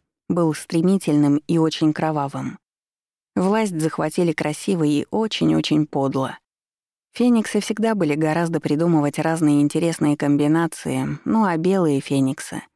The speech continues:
несмотря на невинное название рода, всегда являлись самыми неуравновешенными товарищами из всей крылатой братьи. Тогда королём был Яндир Хинсар,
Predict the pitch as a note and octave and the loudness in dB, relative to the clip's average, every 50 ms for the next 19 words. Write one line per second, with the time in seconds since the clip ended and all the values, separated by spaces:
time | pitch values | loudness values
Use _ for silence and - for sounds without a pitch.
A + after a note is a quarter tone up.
0 | _ _ _ _ _ _ _ _ - F3 E3+ E3+ - - F3+ F3+ F3+ - G3+ G#3 | _ _ _ _ _ _ _ _ 0 0 0 2 0 0 0 0 0 0 2 2
1 | G#3 G3 F#3+ F#3+ F#3 F3+ F3+ F#3 F#3+ F#3 F3+ E3+ E3 D#3+ D#3+ D#3 E3 D#3+ E3 E3 | 4 4 4 4 4 2 2 2 4 4 4 4 4 2 2 2 0 0 2 2
2 | E3 D#3 D3+ D3+ D3 D3+ E3+ F3+ E3 D3 C#3 C3 - - _ _ _ _ _ _ | 2 4 2 2 0 0 -2 -2 -2 -4 -6 -8 -10 -14 _ _ _ _ _ _
3 | _ _ _ _ _ - - - - F3+ F#3 G3 F#3+ E3+ D3 C#3+ D3+ D#3+ D#3+ D3+ | _ _ _ _ _ -12 -10 -8 -4 -2 -2 0 0 2 2 2 2 2 0 0
4 | C#3+ D3 C#3+ - - - - F3+ F3+ F#3 F3 E3 D#3+ D#3+ D#3 D#3 D#3 D3 D3 C#3+ | 0 0 -2 -4 -6 -6 -6 -2 0 2 2 4 4 4 4 4 4 2 2 0
5 | C#3+ C#3+ C#3+ C#3+ C#3 C#3+ D3+ D#3+ - - D#3 D3 C#3+ C#3 C#3 - - C#3+ C#3+ D3+ | 0 0 0 2 2 2 0 0 0 0 0 2 2 2 0 -2 -2 -4 -2 -2
6 | D3+ D#3 D3 C#3+ - - D#3+ D3 C#3 C#3 C#3 - - - - E3+ D#3 - - C#3+ | -2 -2 -2 -4 -4 -2 0 2 2 2 0 -2 -4 -4 -2 -2 -2 -2 -2 -2
7 | C#3 C#3 C#3 C#3 - D3 C#3 C#3 C#3+ C3+ C3+ C3 - - B2+ - - - - _ | 0 0 -2 -2 -2 -2 -2 -2 -2 -2 -4 -6 -8 -10 -10 -10 -10 -12 -14 _
8 | _ _ _ _ _ _ _ _ _ - F3+ F3 F3 F3 E3+ - - D#3+ D#3+ D#3+ | _ _ _ _ _ _ _ _ _ -4 -2 0 0 0 -2 -2 -2 -2 0 0
9 | E3 F#3 F3 D#3+ D3 D3 C#3+ C#3+ C#3+ C#3+ C#3+ D3 D3+ D3 D#3+ D#3 D#3 - - - | 0 2 2 2 2 2 2 2 2 2 2 2 2 2 2 0 -2 -4 -2 -2
10 | D3+ D#3 - - - F3 D#3+ D3 - - | -2 -2 -2 -4 -6 -6 -6 -6 -8 -12